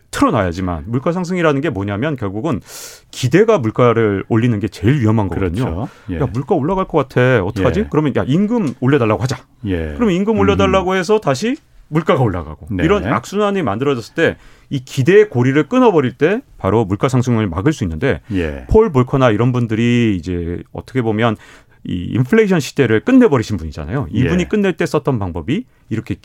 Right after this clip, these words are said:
Speaker 1: 시장의 기대보다 금리를 훨씬 더 많이 올려서
Speaker 2: 예.
Speaker 1: 한 번에 끝내버리는 방법을 쓴
Speaker 2: 음.
Speaker 1: 거죠. 그린스펀도 그런 방법을 썼고요.
Speaker 2: 예.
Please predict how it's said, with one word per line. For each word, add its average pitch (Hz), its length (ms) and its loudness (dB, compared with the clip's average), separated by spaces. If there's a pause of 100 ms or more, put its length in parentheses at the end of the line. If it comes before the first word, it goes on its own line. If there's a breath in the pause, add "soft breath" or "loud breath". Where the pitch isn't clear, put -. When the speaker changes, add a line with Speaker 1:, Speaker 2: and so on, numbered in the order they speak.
Speaker 1:
시장의 226 460 0
기대보다 107 580 -2 (240 soft breath)
금리를 90 480 -4 (160)
훨씬 247 180 -2
더 208 80 2
많이 117 220 0
올려서 95 400 -2 (240 soft breath)
Speaker 2:
예. 90 100 -2
Speaker 1:
한 233 160 0
번에 226 200 2
끝내버리는 90 500 0
방법을 85 260 -6
쓴 85 120 -2
Speaker 2:
음. - 20 -4
Speaker 1:
거죠. 76 240 -6 (180)
그린스펀도 165 720 2
그런 120 220 2
방법을 95 240 -2
썼고요. 120 400 -6 (260 loud breath)
Speaker 2:
예. 80 300 -2